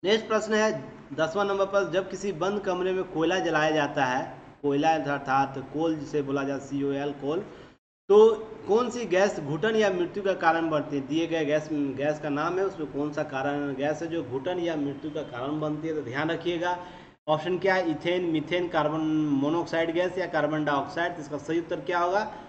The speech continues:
ऑप्शन ई या उपयुक्त में से एक में से अधिक, तो ऑप्शन ई में से, दोनों में से क्या हो जाएगा सही उत्तर बताइए। तो सही उत्तर ऑप्शन इसका सी होगा, कार्बन मोनोऑक्साइड गैस के कारण यह होता है। ऐसा क्यों होता है, चलिए हम इस पर विशेष चर्चा करेंगे आगे।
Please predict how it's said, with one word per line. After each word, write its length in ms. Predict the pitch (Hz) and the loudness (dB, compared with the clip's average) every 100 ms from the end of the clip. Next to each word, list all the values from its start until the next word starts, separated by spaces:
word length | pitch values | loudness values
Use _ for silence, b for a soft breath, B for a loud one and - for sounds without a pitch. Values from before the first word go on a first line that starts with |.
| - | -10
ऑप्शन 280 | 135 131 170 - | -8 -6 -8 -6
ई 140 | 175 214 | -6 2
या 160 | 208 | 4
उपयुक्त 440 | 185 175 175 170 170 | 4 0 -2 -6 -4
में 80 | 160 | -4
से 200 | 160 156 | -2 -4
एक 120 | 151 | -4
में 180 | 151 147 | -6 -4
से 120 | 147 | -2
अधिक, 260 | 135 143 135 | -2 -2 -2
तो 60 | 143 | -4
ऑप्शन 240 | 147 143 151 | -2 -6 -6
ई 80 | 165 | -4
में 140 | 165 | -4
से, 360 | 151 165 160 147 143 135 | -4 -4 -2 -2 -2 -2
दोनों 220 | 139 151 | -2 -2
में 160 | 156 151 | -2 -4
से 120 | 143 | -6
क्या 200 | 156 156 | -2 2
हो 140 | 151 | 2
जाएगा 220 | 156 156 | 2 0
सही 180 | 147 147 | -2 -4
उत्तर 240 | 151 165 147 | -4 -4 -4
बताइए। 420 | 135 143 151 214 - B B - | -4 -2 0 -2 -2 B B -16
तो 60 | |
सही 220 | 147 185 | -2 0
उत्तर 240 | 208 208 190 | 0 2 4
ऑप्शन 300 | 180 185 185 | 4 0 -2
इसका 200 | 160 180 | -2 -8
सी 200 | - 151 | -4 -2
होगा, 160 | 151 151 | 0 0
कार्बन 340 | 139 127 147 151 127 | -2 -2 -4 -4 -6
मोनोऑक्साइड 680 | 131 151 151 - - 135 117 | -6 -6 -8 -12 -6 -6 -4
गैस 220 | 127 135 | -6 -6
के 100 | 143 | -8
कारण 360 | - 120 139 143 | -8 -6 -4 -4
यह 160 | 120 123 107 | -2 -4 -4
होता 300 | 107 156 151 | -4 -2 0
है। 120 | 156 | 0
ऐसा 220 | 151 202 | 2 -2
क्यों 840 | 214 - - - _ _ - 202 | -2 -12 -18 -20 _ _ 2 4
होता 300 | 202 202 214 214 | 6 4 6 6
है, 160 | 214 | 4
चलिए 200 | 175 170 | 2 0
हम 100 | 175 175 | 0 -2
इस 100 | 165 | -4
पर 100 | 180 | -4
विशेष 360 | 147 151 170 147 | -4 -4 -6 -4
चर्चा 260 | 131 143 143 | -4 -4 -2
करेंगे 320 | 170 190 156 | 0 0 0
आगे। 260 | 110 95 | -2 -6